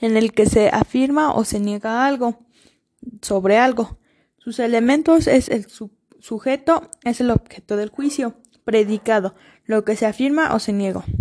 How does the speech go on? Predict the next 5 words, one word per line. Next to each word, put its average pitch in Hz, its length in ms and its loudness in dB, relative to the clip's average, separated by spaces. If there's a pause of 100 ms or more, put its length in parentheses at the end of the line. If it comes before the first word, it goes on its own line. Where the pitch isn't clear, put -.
(260)
se 208 160 -6
niega. 208 240 -4 (1160)
Capul-, 226 640 -2
copula, - 1000 -4 (340)
establece 285 920 0